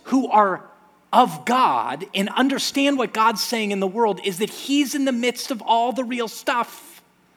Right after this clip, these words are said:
Folks, pardon me here. I, there's a lot I respect about Buddhism.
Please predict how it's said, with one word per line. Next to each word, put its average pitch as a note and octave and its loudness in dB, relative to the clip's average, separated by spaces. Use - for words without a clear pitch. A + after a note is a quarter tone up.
Folks, - -2
pardon G3 -2
me F#3 -4
here. F3 -2
I, F#3 2
there's F#3+ -4
a G3 -2
lot F#3+ -2
I F#3+ 0
respect F3+ -4
about D#3+ -4
Buddhism. D3 -2